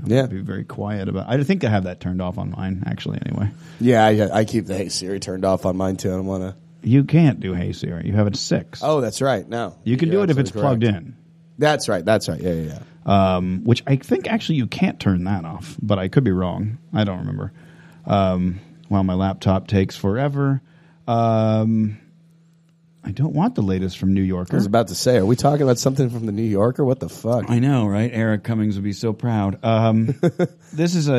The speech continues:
Speaker 2: a very long article, and it, one of the things I, it's, it's called Silicon Valley, Silicon Valley's Quest to Live Forever, and it's about, uh, ver-, various Silicon Valley millionaire and billionaires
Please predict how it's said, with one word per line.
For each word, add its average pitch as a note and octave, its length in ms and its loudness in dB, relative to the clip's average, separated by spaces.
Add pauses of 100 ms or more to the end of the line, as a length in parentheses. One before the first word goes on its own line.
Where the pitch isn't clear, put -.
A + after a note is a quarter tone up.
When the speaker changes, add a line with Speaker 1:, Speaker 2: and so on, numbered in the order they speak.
(120)
Speaker 2:
a A2+ 80 0
very A#2 460 2
long A2 320 2
article, G2+ 640 -4
and G2 500 -2
it, F#3 180 0
one B3+ 240 0
of C4 80 2
the G3 100 2
things C#3+ 300 2
I, A2+ 140 2
it's, A#2+ 320 -2
it's C#3 200 -2
called E3 300 0
Silicon F3 500 0
Valley, C#3 420 2 (420)
Silicon F3+ 600 0
Valley's C3+ 340 2
Quest - 440 -4
to A#2+ 80 2
Live G#2+ 260 2
Forever, F#2+ 540 -4 (560)
and A#2 180 2
it's A2 220 0
about, C3+ 400 0
uh, A2 220 4
ver-, A#2 280 -2
various A#2+ 560 0 (140)
Silicon A#2 500 0
Valley G#2+ 280 2
millionaire A2 520 2
and G2 140 0
billionaires F#2+ 580 0